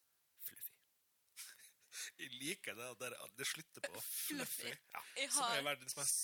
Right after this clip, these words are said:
Speaker 2: pusete navn på en støvsuger.
Speaker 3: Men jeg har
Speaker 1: Ja.
Speaker 3: så lyst på ny støvsuger nå, etter
Speaker 1: Ja.
Speaker 3: at du har fortalt om den her.
Speaker 1: Sant? Dyson V seks Fluffy. Fluffy. Jeg tror Fluffy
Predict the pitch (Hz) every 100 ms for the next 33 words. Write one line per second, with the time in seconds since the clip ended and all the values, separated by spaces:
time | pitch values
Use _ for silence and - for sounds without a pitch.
0 | - 160 175 - 123 - - 135 127 359
1 | 120 - 170 160 - 160 127 453 403 440
2 | 440 403 359 339 339 - 339 349 262 -
3 | 302 302 - 254 247 311 330 - 320 370
4 | _ _ _ - 170 269 254 254 - 254
5 | 240 220 - 262 202 208 240 - 147 175
6 | - _ _ _ _ _ _ - - -
7 | _ - - - - - - _ _ -
8 | - - _ _ _ - - - - -
9 | - - - - - - - - - 139
10 | 151 139 147 -